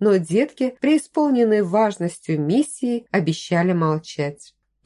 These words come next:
Ирвин и Крейг ничуть не обиделись на сестриц, каждый день секретничая в кабинете с Аластером, отцом и Дунканом, готовясь к не менее важному мероприятию. И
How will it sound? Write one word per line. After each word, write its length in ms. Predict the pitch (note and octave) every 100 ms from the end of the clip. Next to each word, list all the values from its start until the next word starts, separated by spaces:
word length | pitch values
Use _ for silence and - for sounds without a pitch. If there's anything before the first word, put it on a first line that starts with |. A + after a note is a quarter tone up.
| G#3+
Ирвин 320 | F#3+ F3+ F3
и 40 | F3
Крейг 420 | G3 C4+ D4+ - -
ничуть 400 | F#3+ F3+ F#3+ F3
не 80 |
обиделись 640 | F#3 E3+ G#3 C4+ G3+ D#3+ D#3
на 100 | E3
сестриц, 640 | - E3 - E3+ E3 C#3+ - -
каждый 500 | A3 F3+ E3+ G3 F3+
день 260 | F#3 D#4
секретничая 800 | D4 F3+ F#3 G#3+ A3 A3 - F3+
в 80 | F3+
кабинете 580 | F#3+ E3 F3 G3+ A3+ A#3
с 140 | -
Аластером, 720 | A#3+ A#3+ G3 F3 - D#3+ D3+ -
отцом 640 | F3+ - - C#4+ D#4 C4+ -
и 120 | C4
Дунканом, 680 | G#3+ A3 F3 - D#3+ D3 D#3
готовясь 600 | D3+ F3 F3 G3+ A#3+ A#3
к 100 | -
не 160 | G3 F#3
менее 340 | E3+ E3+ G3+
важному 720 | A#3 F3 E3+ F3 F#3 F#3 F3 -
мероприятию. 1160 | F3+ F3 E3+ E3+ D#3+ D#3 D#3 - - D#3+ D#3+ - _ _ _
И 180 | A3 G#3